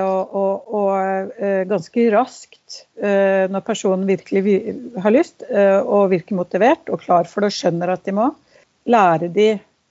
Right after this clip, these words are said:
eh, noen første stoppteknikker, rett og slett, så at de klarer å stoppe, eh, den mest alvorlige sånn fysiske volden. Og jeg har bare lyst til å legge til det, fordi at, tror jeg, av den enkle grunn at vi alle kan bli voldelige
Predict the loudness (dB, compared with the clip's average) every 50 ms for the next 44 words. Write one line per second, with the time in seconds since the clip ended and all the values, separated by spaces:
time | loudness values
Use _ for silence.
0 | -10 -6 -6 -4 -2 -2 -2 -4 -4 -4 -6 -6 -8 -8 -8 -8 -6 -2 -2 -2
1 | -2 -2 -4 -6 -10 -16 -10 -8 -8 -8 -8 -10 -10 -10 -12 -12 -12 -8 -8 -8
2 | -8 -8 _ _ -12 _ -4 -4 -2 -2 -2 -4 -2 0 0 0 0 0 -4 0
3 | 0 0 0 0 _ -4 2 2 2 2 0 -2 0 2 2 2 0 -4 -10 -12
4 | -12 _ _ _ _ _ _ -2 -2 -2 -2 -6 _ -20 -20 -20 -20 -20 _ _
5 | _ 0 2 4 6 6 6 6 4 4 4 2 0 0 0 -2 -2 0 -4 -4
6 | -4 -4 -4 -4 -4 -2 0 0 2 4 2 2 2 0 -2 -4 -8 -8 -8 -10
7 | -8 -8 -6 -8 -8 -10 -10 -10 -10 -6 -2 0 2 2 4 2 0 -2 -6 _
8 | _ -20 -20 -20 _ 2 4 4 6 6 4 4 4 2 2 4 4 4 4 2
9 | -2 -2 0 0 0 0 0 -2 -2 0 2 4 4 2 0 -2 _ _ _ _
10 | _ -4 2 2 4 4 4 0 -2 -2 -2 2 2 2 2 0 -2 -4 -6 -8
11 | -4 -2 0 2 2 2 0 -2 -4 -2 -2 -2 0 0 0 0 0 0 2 2
12 | 2 2 0 -6 _ _ _ _ _ _ _ _ _ _ -6 0 2 2 2 2
13 | 0 0 0 2 2 2 2 2 0 0 -2 0 2 2 2 2